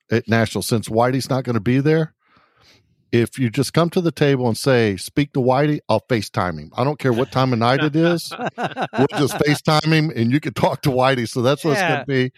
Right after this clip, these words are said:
Speaker 2: we'll do
Speaker 1: You
Speaker 2: that.
Speaker 1: know,
Speaker 2: And
Speaker 1: I,
Speaker 2: we need
Speaker 1: I wanna, or talk to Whitey time.
Speaker 2: We, we
Speaker 1: Okay,
Speaker 2: need
Speaker 1: hold
Speaker 2: to
Speaker 1: on a second. That's <laughs>
Speaker 2: And we need to set up our table like how the Triple P homies do, which is be working on stuff and painting stuff. And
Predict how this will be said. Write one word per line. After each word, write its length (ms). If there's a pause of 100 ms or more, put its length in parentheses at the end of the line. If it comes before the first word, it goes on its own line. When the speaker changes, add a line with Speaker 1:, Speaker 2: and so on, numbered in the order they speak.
(120)
Speaker 2:
we'll 140
do 140
Speaker 1:
You 100
Speaker 2:
that. 80
Speaker 1:
know, 260 (840)
Speaker 2:
And 80
Speaker 1:
I, 60
Speaker 2:
we 100
need 160
Speaker 1:
I 100
wanna, 200
or 260
talk 220
to 60
Whitey 380
time. 320
Speaker 2:
We, 160
we 80
Speaker 1:
Okay, 140
Speaker 2:
need 80
Speaker 1:
hold 140
Speaker 2:
to 40
Speaker 1:
on 80
a 20
second. 340 (140)
That's 220 (280)
<laughs> 100 (340)
Speaker 2:
And 140
we 80
need 160
to 80
set 280
up 200
our 100
table 680 (240)
like 200
how 180
the 80
Triple 320
P 480
homies 500
do, 320
which 300
is 260 (300)
be 100
working 360
on 160
stuff 340
and 100
painting 280
stuff. 520
And 100